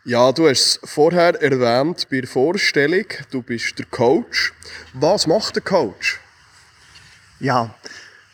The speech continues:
Speaker 2: der Bund hat ein Programm, das Jugend und Sport heisst. Und ja,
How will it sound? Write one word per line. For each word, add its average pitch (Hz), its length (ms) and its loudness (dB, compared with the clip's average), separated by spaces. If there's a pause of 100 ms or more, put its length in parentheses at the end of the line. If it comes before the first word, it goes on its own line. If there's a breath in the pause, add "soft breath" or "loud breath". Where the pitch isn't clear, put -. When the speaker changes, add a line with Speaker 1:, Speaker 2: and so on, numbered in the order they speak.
(100)
Speaker 2:
der 160 60 2
Bund 202 300 4
hat 165 180 2
ein 135 100 0
Programm, 175 580 2
das 143 920 -2
Jugend 160 220 2
und 143 100 2
Sport - 400 -4
heisst. - 440 -8
Und 139 480 -6 (680)
ja, 139 300 -2